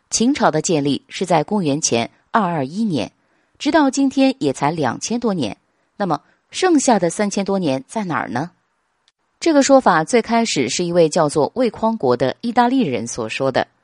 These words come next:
他在清顺治时期来到中国，他是一位有着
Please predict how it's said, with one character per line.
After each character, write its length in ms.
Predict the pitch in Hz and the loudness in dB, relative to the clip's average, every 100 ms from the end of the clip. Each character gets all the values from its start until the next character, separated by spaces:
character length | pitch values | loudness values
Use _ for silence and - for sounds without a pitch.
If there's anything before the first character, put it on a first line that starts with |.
| _ _ - | _ _ -6
他 140 | 262 | 0
在 160 | 247 185 | 2 0
清 280 | - 226 | 0 -2
顺 240 | 240 277 190 | 0 0 0
治 160 | 165 139 | -2 -4
时 200 | - 127 | -4 -2
期 300 | - 180 - | -2 -2 -4
来 180 | 151 139 | -4 -2
到 160 | 139 | -2
中 180 | 135 160 | -2 -6
国， 300 | 165 113 78 - _ _ _ | -2 0 -2 -6 _ _ _
他 140 | - 302 | -2 0
是 120 | 277 | 2
一 80 | 240 | 4
位 220 | 247 214 | 4 4
有 180 | 170 139 | 2 2
着 220 | 147 147 | 2 0